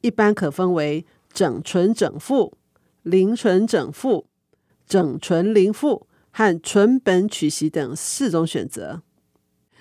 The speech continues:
你可能会听得不飒飒，其实单纯按照字面的意思就可以解读出来。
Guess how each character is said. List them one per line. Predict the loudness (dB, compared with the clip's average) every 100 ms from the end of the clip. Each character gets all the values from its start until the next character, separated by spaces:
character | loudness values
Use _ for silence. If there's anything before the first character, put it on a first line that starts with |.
| -20 _
你 | -2 0
可 | 0
能 | 0
会 | 2
听 | 2 0
得 | 0
不 | -4 -4
飒 | -2 -2
飒， | -4 -12 -16 _ _ _ _ _ _ _ _
其 | -8 -6
实 | 0 2 2 0 _ _ -2
单 | 0
纯 | 2 0
按 | 0 0
照 | 2 0 -2
字 | -10 -2 2
面 | 4 4
的 | 2
意 | 0
思 | -2 -4
就 | -4
可 | 0
以 | -2
解 | 0 -2
读 | -2 -10
出 | -8 -6
来。 | -6 -6 -12